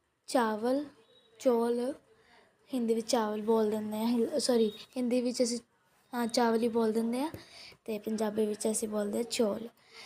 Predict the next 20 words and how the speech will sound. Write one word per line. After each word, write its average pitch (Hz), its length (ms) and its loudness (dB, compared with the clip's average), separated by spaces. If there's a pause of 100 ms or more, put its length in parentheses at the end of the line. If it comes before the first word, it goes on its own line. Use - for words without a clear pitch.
(300)
ਤੇ 220 220 0
ਲੰਗਰ 233 360 4
ਵੀ 285 60 2
ਬਹੁਤ 269 300 4
ਵਧੀਆ 254 200 8
ਬਣਿਆ 247 260 -2
ਸੀ, 247 140 -2
ਤੇ 254 220 -2
ਅਸੀਂ 240 160 -2
ਲੰਗਰ 233 320 0
ਖਾ 226 180 0
ਕੇ 233 180 -4 (100)
ਆ 240 200 -2
ਚੁੱਕੇ 226 460 -6
ਹਾਂ, 226 200 -6 (540)
ਬਾਹਰ 233 260 2
ਨੂੰ 247 120 0
ਜਾ 226 240 4
ਰਹੇ 233 140 2
ਹਾਂ। 277 120 0